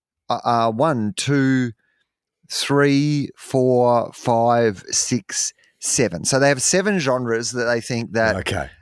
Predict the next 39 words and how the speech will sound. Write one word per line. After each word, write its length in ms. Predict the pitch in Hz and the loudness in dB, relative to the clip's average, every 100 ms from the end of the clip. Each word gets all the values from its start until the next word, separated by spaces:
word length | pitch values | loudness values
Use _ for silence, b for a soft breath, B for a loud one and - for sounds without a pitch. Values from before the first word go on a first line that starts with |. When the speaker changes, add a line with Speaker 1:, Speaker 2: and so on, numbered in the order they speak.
| - | -2
Speaker 1:
Um, 240 | 117 113 117 | 0 0 0
so 140 | 147 | 0
y-, 180 | 131 127 _ - | -2 -4 _ -14
w-, 160 | 156 156 | -8 -4
we're 140 | 156 143 | -2 0
gonna 160 | 143 | -2
cross 280 | 127 160 170 | 0 -2 0
off 120 | 202 | -2
funk. 280 | - 156 175 | 0 0 0
Speaker 2:
Let 100 | 208 | -2
me 80 | 101 | -4
guess. 260 | 76 65 - | -6 -8 -2
Speaker 1:
You've 180 | 139 143 | 0 2
already 480 | 139 139 131 123 - _ | 2 2 0 -2 -6 _
s-, 140 | - - | -10 -4
Speaker 2:
Yep. 120 | 98 104 | -2 0
Speaker 1:
suggested 500 | 117 117 - 107 - | 0 -2 0 -4 -4
funk. 420 | - 82 95 - B B B B | -6 -6 -8 -18 B B B B
Um, 320 | 113 120 117 | 0 0 0
you've 160 | 131 131 | 0 2
already 200 | 147 143 | 2 2
Speaker 2:
Yep. 40 | |
Speaker 1:
suggested 560 | - 135 135 127 - 113 | 0 0 0 0 -2 -4
rap. 340 | 104 160 269 - - | 0 0 0 -8 -12
So 180 | - 123 | -4 -2
let's 220 | 113 120 | 0 -2
cross 360 | - 120 110 - - _ _ _ | -2 -2 -2 -6 -10 _ _ _
Speaker 2:
Yep. 100 | 92 | 0
Speaker 1:
rap 200 | 117 143 | 0 2
off. 180 | 202 269 | 0 0
So 220 | - 143 123 | 0 2 0
rap 440 | 107 139 190 - _ _ _ _ | 2 2 0 -6 _ _ _ _
and 220 | 123 127 120 | -2 -2 -2
funk 420 | - 131 135 - | 0 0 0 -2
are 100 | 113 | -2
both 360 | 120 117 117 - | 2 0 0 -2
gone 400 | 113 110 107 104 - | 0 2 0 -2 -2
already. 560 | 107 104 110 180 262 233 B B B B | -2 2 2 2 0 -6 B B B B
Um, 640 | 123 120 113 113 110 107 | 0 0 2 2 0 -2